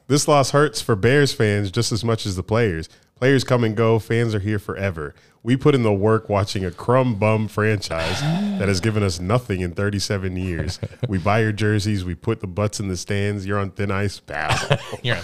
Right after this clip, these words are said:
Speaker 2: thin ice, pal.
Speaker 1: Oh, shit.
Speaker 2: Yeah, that's like, you can't, don't,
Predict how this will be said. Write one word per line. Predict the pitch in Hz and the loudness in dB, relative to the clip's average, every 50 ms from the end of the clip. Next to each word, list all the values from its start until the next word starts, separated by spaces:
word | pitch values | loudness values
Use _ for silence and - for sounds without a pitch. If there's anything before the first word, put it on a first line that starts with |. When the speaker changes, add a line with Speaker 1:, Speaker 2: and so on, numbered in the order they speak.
| 87 - - | -6 -2 0
Speaker 2:
thin | 123 120 117 | 0 2 2
ice, | 113 104 101 95 - | 2 2 0 -2 -2
pal. | - - 92 90 90 87 90 90 85 - 113 - - - 123 - - | -2 0 2 2 2 2 0 0 -2 -4 -8 -10 -8 -8 -8 -8 -6
Speaker 1:
Oh, | - 110 113 107 104 101 98 90 80 | -4 0 0 2 2 2 0 0 -2
shit. | 80 - - - 80 76 80 - _ _ _ - | -4 -6 -8 -8 -10 -10 -12 -12 _ _ _ -6
Speaker 2:
Yeah, | 98 98 104 110 113 107 101 98 95 98 | -2 2 2 4 4 4 2 -2 -2 0
that's | 104 104 107 110 104 - - - | 2 2 2 2 0 -2 0 2
like, | 107 104 104 101 | 2 2 2 0
you | 101 104 | -4 -6
can't, | 101 - - 123 117 117 113 113 113 - 113 104 | -4 0 2 4 4 4 4 2 0 -4 -4 0
don't, | - 123 123 123 127 123 127 123 | 4 4 6 6 4 4 2 -2